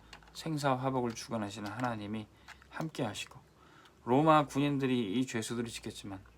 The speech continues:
눈에 보이지 않게 하늘 군대 천군 천사들이 이 바울을 지켰던 겁니다.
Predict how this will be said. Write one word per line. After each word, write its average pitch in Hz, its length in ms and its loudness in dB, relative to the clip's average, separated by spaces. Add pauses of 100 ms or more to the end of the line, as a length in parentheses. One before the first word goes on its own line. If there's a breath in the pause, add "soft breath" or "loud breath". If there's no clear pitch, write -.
(600 loud breath)
눈에 156 260 6
보이지 127 260 4
않게 110 220 -2
하늘 202 380 -2
군대 147 260 0
천군 156 360 -4
천사들이 120 540 -4 (420 loud breath)
이 110 80 -8
바울을 92 440 -4
지켰던 - 380 -12
겁니다. - 240 -16